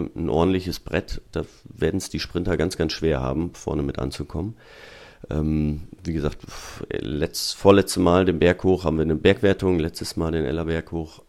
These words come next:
äh, haben wir dann nochmal einen Bonussprint, also da müssen dann auch schon die Jungs, die aufs Gesamte fahren, vorne sein und, ähm, da gehe ich davon aus, dass das schon, ähm, eine kleinere Gruppe,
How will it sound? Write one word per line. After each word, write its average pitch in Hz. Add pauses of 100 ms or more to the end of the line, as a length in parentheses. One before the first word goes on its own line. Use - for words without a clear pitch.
äh, -
haben 76
wir 78
dann 76
nochmal 78
einen 69
Bonussprint, 87
also 73
da 71 (640)
müssen 78
dann 78
auch 85
schon 80
die 82
Jungs, 82
die 78
aufs 71
Gesamte 76
fahren, 82
vorne 85
sein 85 (640)
und, 76
ähm, 71 (480)
da 64
gehe 87
ich 87
davon 76
aus, 58
dass -
das 73
schon, 82
ähm, 78
eine 80
kleinere 76
Gruppe, 73